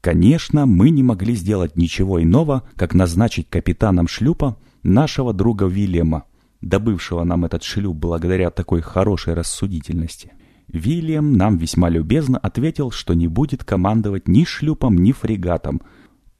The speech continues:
но если мы шлюп дадим ему в качестве его доли в гвинейском корабле, на что мы охотно согласились,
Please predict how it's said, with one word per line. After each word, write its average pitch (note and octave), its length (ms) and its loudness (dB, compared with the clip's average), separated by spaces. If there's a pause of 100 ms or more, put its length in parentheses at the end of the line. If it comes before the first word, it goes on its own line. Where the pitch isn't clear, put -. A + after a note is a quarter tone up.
но F2 100 4
если F#2+ 300 0
мы F2+ 160 4
шлюп - 320 -2
дадим E2+ 320 2
ему E2 220 2
в - 100 -10
качестве F2 420 -2
его E2+ 180 0
доли A2 480 2 (320)
в E2 140 -10
гвинейском F2+ 560 0
корабле, F#2 560 -2 (240)
на F#2 160 0
что - 200 -2
мы F2 160 4
охотно - 380 -2
согласились, E2+ 680 -6